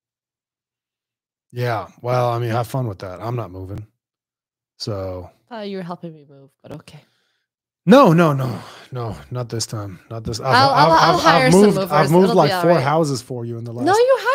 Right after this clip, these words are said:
Speaker 2: haven't. Which
Speaker 1: All
Speaker 2: house
Speaker 1: right.
Speaker 2: have you moved
Speaker 1: Hold
Speaker 2: for
Speaker 1: on.
Speaker 2: me?
Speaker 1: You see this right here? You know what this is?
Speaker 2: Which,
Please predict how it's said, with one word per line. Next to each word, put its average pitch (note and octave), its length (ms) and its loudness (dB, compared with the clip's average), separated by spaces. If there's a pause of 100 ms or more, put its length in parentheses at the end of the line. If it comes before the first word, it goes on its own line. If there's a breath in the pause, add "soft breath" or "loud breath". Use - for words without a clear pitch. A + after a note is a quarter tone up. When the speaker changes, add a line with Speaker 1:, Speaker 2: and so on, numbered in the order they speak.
(140)
Speaker 2:
haven't. C#4 140 -2
Which A4 160 -4
Speaker 1:
All - 60 -8
Speaker 2:
house B4+ 100 -2
Speaker 1:
right. C5 100 -8
Speaker 2:
have B4 100 -6
you A#4 180 -6
moved B4 120 -2
Speaker 1:
Hold - 220 0
Speaker 2:
for - 40 -2
Speaker 1:
on. - 40 -2
Speaker 2:
me? G3 280 -6
Speaker 1:
You C#3 80 -10
see F#3 220 -6
this F3+ 220 -6
right F3+ 160 -4
here? F3+ 260 -6 (1000)
You C3 80 -14
know C#3+ 120 -6
what D3+ 120 -4
this D#3 160 -8
is? F3+ 360 -8 (140)
Speaker 2:
Which, F#4 420 -4